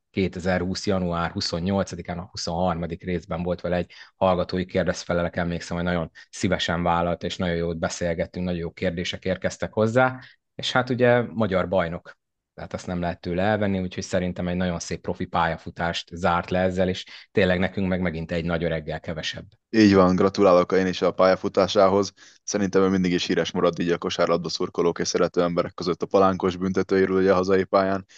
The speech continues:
Speaker 2: illetve remek lepattanózó volt támadó és védő oldalon is, aki egy nagyon-nagyon szép karrier zárt le, és tényleg, ahogy te is mondtad, a magyar bajnoki címét senki nem veszi el, úgyhogy még egyszer gratulálok ez a játékos pályafutásához.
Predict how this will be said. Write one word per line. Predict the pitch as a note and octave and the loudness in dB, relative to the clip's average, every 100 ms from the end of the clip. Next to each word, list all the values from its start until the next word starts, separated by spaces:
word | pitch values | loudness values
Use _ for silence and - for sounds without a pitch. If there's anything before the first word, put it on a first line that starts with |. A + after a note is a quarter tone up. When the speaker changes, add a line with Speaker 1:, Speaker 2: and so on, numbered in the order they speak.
| - _ _ | -20 _ _
Speaker 2:
illetve | - F#2 - F#2 F#2+ F#2+ | -2 0 4 4 6 6
remek | F#2+ F2+ | 4 4
lepattanózó | F#2+ F#2 F2+ F#2+ F2+ F2+ F#2 | 2 2 0 0 0 2 2
volt | F#2 F#2 F2 - | 4 2 0 0
támadó | F#2 F2+ F2 F2 | 2 2 2 0
és | E2 | 0
védő | F#2+ F2+ F2+ | -2 2 4
oldalon | F#2 F#2 F#2 F#2+ | 4 4 2 2
is, | F#2+ - - - _ _ | -2 -6 -16 -20 _ _
aki | F2 - | -4 2
egy | F2+ | 4
nagyon-nagyon | F2+ F2+ F2 E2+ | 4 2 0 0
szép | E2+ F2 - | 0 -2 0
karrier | F2 F2 E2+ E2 | 0 2 2 2
zárt | F2 E2+ - | 2 2 2
le, | F#2 F2+ F2 _ _ - | 2 2 0 _ _ -2
és | F2 F2+ - - | 2 2 0 0
tényleg, | F#2 F2 | 2 4
ahogy | F2 E2+ | 2 2
te | F2 | 2
is | F2+ | 0
mondtad, | - F2 - F2 | -2 -6 -2 0
a | |
magyar | F2 F2+ F2 | 2 2 2
bajnoki | F2+ F2 F2 F2 | 2 0 -2 -6
címét | - F2 F2 B2 | -6 -2 0 0
senki | - F2+ E2 | 0 -2 -2
nem | E2+ E2+ | -2 0
veszi | E2+ - | 0 0
el, | F2 | 0
úgyhogy | E2 E2+ | 0 -2
még | E2+ E2+ | 0 -2
egyszer | E2 F2 E2+ | 0 0 0
gratulálok | F2+ F2 E2 D#2+ F2 | -2 -2 0 0 2
ez | E2+ | 2
a | E2+ | 4
játékos | E2+ F2 D#2+ D#2+ D#2+ | 4 4 0 -6 -2
pályafutásához. | F#2+ E2+ G2+ F#2+ F#2 G#2+ G2+ G#2 | 0 2 0 0 2 4 4 2